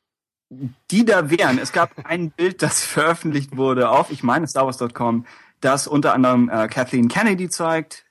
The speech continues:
Eventuell ist J J Abrams noch ein Bild zu sehen und einige Leute aus der, aus der Crew rund um Episode sieben. Und es ist so ein Bild, was sie gepostet haben, um einmal wahrscheinlich zu betonen, auch wenn es nicht viele News gibt, wir arbeiten tatsächlich an diesem Film.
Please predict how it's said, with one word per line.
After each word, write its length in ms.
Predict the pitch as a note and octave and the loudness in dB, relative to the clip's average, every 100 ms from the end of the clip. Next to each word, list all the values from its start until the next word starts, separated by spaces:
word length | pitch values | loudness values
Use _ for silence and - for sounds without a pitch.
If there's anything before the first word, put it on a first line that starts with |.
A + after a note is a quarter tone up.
| - | -8
Eventuell 460 | C3+ C#3 C3+ B2 B2 | -4 -4 -2 -2 -2
ist 180 | A#2+ C3 | -4 -4
J 140 | B2 | -2
J 100 | B2+ C#3+ | -2 -2
Abrams 280 | D#3 C#3 C#3+ | 0 -2 -2
noch 120 | B2+ | -2
ein 60 | |
Bild 160 | C3+ C3 | 0 -2
zu 80 | B2 | -2
sehen 300 | A#2+ B2+ B2 | 0 0 0
und 120 | A2+ | -2
einige 460 | A#2+ B2 A#2+ A#2+ A#2 - - - | 0 2 4 2 0 -8 -20 -6
Leute 400 | C#3+ D3 D#3+ D#3 B2 | 0 2 2 2 2
aus 240 | C#3+ - | 2 0
der, 500 | D3+ C#3+ C#3 C3+ - | -2 0 0 -2 -4
aus 120 | C#3+ C3+ | -6 -2
der 140 | D3+ | -2
Crew 400 | C3 - D3+ C#3 | -2 0 2 2
rund 240 | B2+ C#3+ | 2 0
um 160 | C#3 C#3 | 0 -2
Episode 400 | A#2+ C3+ C3 C3 | -4 -2 0 0
sieben. 340 | B2 E3 D#3+ E3 - - - _ - | 0 2 0 0 -10 -20 -20 _ -2
Und 640 | C#3 D3+ D#3+ D#3+ D#3 - - - | 2 4 4 4 2 -2 -6 -2
es 220 | F3 F3+ | -2 0
ist 140 | A#3 | 0
so 60 | C4+ | 2
ein 100 | A3 | 4
Bild, 160 | G3+ | 2
was 120 | F3+ E3+ | 0 -4
sie 80 | |
gepostet 340 | D3 - E3+ C#3+ | -2 -2 0 0
haben, 240 | C#3 C#3 | 2 0
um 340 | D3 C3+ C#3 - - - | 0 -2 -4 -12 -20 -6
einmal 180 | D3 G3+ | -2 0
wahrscheinlich 320 | D3 C#3+ C3+ - | 0 -2 -6 -8
zu 80 | |
betonen, 440 | C3 C3+ C#3+ C3+ B2+ | -14 -8 -6 -6 -4
auch 180 | B2+ C3+ | -6 -2
wenn 140 | B2+ | -2
es 100 | A#2+ | -2
nicht 140 | B2+ | -4
viele 180 | - B2+ | -2 0
News 240 | C3 C#3+ D3 | 2 2 0
gibt, 220 | E3 - | -2 0
wir 120 | C3+ | 2
arbeiten 280 | C3 C#3+ - | 2 2 -2
tatsächlich 400 | C#3 B2 A#2+ B2+ | -4 -2 -2 0
an 60 | A#2+ | 0
diesem 240 | B2 B2 | 2 0
Film. 240 | A#2+ D#3 | -2 -4